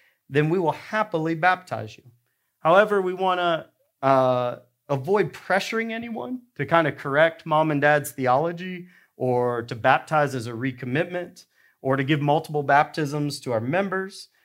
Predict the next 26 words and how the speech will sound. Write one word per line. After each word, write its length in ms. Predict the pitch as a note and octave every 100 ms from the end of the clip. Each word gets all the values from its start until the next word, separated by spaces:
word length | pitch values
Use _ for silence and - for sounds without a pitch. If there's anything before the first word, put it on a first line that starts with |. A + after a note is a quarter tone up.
| _ -
but 100 | C#3
rather 380 | D#3+ F3+ F3+ E3+
we 100 | D#3
wanna 240 | D3 D3
be 120 | C3+
a 40 | B2+
people 320 | C#3+ D3 C#3
who 60 |
looks 280 | C3 E3+ F3
at 100 | F#3+
the 60 | E3+
scriptures, 760 | - F#3+ F#3 - G#3 - - -
and 100 | B2+
if 140 | A#2
you 80 | D#3
feel 180 | D3+ C#3+
compelled 720 | C#3+ A#2 A#2+ E3 E3+ F3+ D#3+
to 80 | C3
be 100 | B2
baptized 720 | C#3 C#3+ - C#3 C3+ C3+ -
again 540 | A#2+ G#2+ C#3 D3 D#3+
and 100 | D3
baptized 540 | A2 C3 - C#3 C3 A#2+
in 100 | A2+
that 180 | G#2+ B2
manner, 500 | C#3+ D#3+ D#3+ D3+